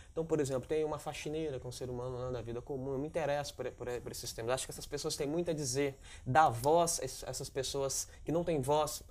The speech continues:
na nossa sociedade. E de uma maneira, talvez, cômica, não pra ridicularizá-los, né, mas pra trazer, é, é, uma, uma, uma, uma literatura mais dinâmica.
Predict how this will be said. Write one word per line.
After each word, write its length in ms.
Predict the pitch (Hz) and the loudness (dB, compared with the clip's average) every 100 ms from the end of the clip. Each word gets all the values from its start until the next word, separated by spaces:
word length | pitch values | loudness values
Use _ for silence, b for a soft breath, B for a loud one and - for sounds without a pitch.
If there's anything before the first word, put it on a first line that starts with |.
| B - | B -8
na 80 | 123 | -4
nossa 180 | 123 - | -4 -2
sociedade. 640 | 123 - 120 110 107 117 | -2 -2 -2 -2 -4 -2
E 80 | 160 | -2
de 60 | 175 | 0
uma 100 | 180 | 0
maneira, 400 | 165 175 180 170 | 0 2 2 2
talvez, 480 | 156 160 175 - B B - | 2 4 2 2 B B 4
cômica, 480 | 165 180 143 123 120 147 | 8 8 6 -4 -6 4
não 140 | 180 | 4
pra 100 | 196 | 4
ridicularizá-los, 960 | 190 185 185 180 147 147 151 127 - - b - | 2 2 2 0 2 2 2 2 -4 -10 b -8
né, 60 | 127 | -6
mas 140 | 127 | -2
pra 120 | 143 | 0
trazer, 600 | 147 156 139 123 147 165 - | 0 2 0 2 2 0 0
é, 360 | 147 139 131 | -4 0 2
é, 80 | 127 | 2
uma, 200 | 127 143 - | 2 -2 -4
uma, 300 | 143 139 131 | -2 0 0
uma, 300 | 135 143 131 | 0 0 0
uma 140 | 135 | 0
literatura 420 | 135 151 135 147 | 0 2 0 0
mais 180 | 143 147 | 0 0
dinâmica. 680 | 135 120 143 143 123 120 | 0 0 2 2 -2 -8